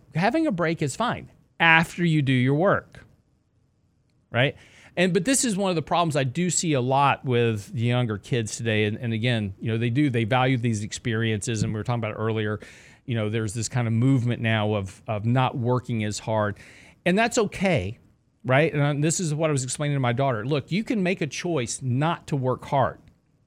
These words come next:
You can make a choice to be average. And that's okay. There's nothing wrong with that.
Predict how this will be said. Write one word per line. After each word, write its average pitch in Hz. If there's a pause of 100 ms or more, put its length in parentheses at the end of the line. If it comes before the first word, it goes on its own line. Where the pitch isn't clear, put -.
(540)
You 202
can 185
make 165
a 185
choice 131
to 147
be 139
average. 139 (800)
And 214
that's 247
okay. 208
There's 143
nothing 208
wrong 269
with 139
that. -